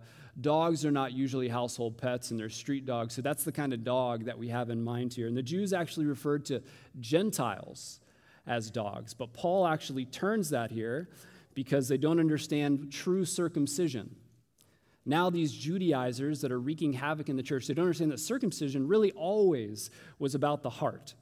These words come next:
And we're gonna get to that in just a second, but they're evildoers, and what they're doing is they're heaping heavy burdens upon the church. People have found the grace of Jesus Christ. They're now resting in Christ, and they're coming along and saying that you need to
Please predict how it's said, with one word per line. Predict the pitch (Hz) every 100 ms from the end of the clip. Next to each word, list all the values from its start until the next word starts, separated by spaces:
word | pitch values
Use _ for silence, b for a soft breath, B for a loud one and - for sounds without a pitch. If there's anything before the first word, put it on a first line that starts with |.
| -
And | 127
we're |
gonna | 143
get | 139 147
to | 143
that | 135
in | 123
just | 127 123
a | 127
second, | - 151 131
but | 135
they're | 143 147
evildoers, | 185 233 185 135 120 113 117 B B B 156
and |
what | 165 165
they're | 160
doing | 175 208 190
is | 160
they're | 165
heaping | 135 220 202 160
heavy | - - 226 226 233
burdens | 170 120 139 170 170 139 120 123
upon | 120 143 143
the | 127
church. | 123 156 120 -
People | 220 226 185
have | 127
found | - 165 180 196 196 196 B B -
the | 131
grace | 135 151 156 -
of | 131
Jesus | 131 127 113 -
Christ. | 117 101 -
They're | 135
now | 156 156
resting | 127 143 196 190 - 147 107 - - - B B B B B -
in | 143
Christ, | 139 139 117 156
and |
they're | 151
coming | 160 196 180
along | 160 170
and | 156
saying | - 156
that | 147 135
you | 147
need | 170 160
to | 160